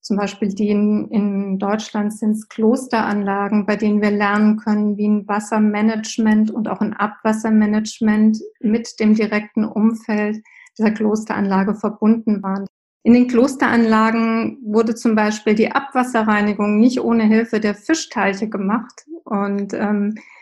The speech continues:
die Wasserbecken haben unterschiedliche Nutzungsstufen durchlaufen, von der Tränkung der Tiere bis zur Landwirtschaft, bis hin dann zu dem besten Wasser, das dann als Trinkwasserqualität genutzt worden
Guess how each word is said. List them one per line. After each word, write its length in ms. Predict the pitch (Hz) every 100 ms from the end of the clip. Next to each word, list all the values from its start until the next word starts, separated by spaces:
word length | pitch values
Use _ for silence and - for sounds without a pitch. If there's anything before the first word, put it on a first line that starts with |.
| _ 220
die 140 | 220
Wasserbecken 880 | 214 226 254 240 233 233 240 226 214
haben 300 | 220 220 214
unterschiedliche 600 | 226 220 220 220 - 214
Nutzungsstufen 880 | 220 254 - 247 - - 240 240 226
durchlaufen, 840 | 220 220 220 208 208 214 220 214
von 200 | 214 208
der 140 | 208 208
Tränkung 440 | - 208 214 208
der 200 | 214 214
Tiere 520 | - 240 254 247 233
bis 180 | 233 220
zur 140 | - 208
Landwirtschaft, 720 | 214 233 233 226 - 233 220 -
bis 240 | 247 247
hin 220 | 226 220 220
dann 360 | 214 208 220 - _ _ _ _
zu 140 | - 202
dem 320 | 208 202 196
besten 500 | 214 240 - 220 214
Wasser, 300 | 208 208 202
das 200 | 202 -
dann 180 | 208 208
als 220 | 214 -
Trinkwasserqualität 1120 | 214 202 196 202 214 214 202 196 196 214 214
genutzt 480 | 208 196 196 - -
worden 260 | 202 202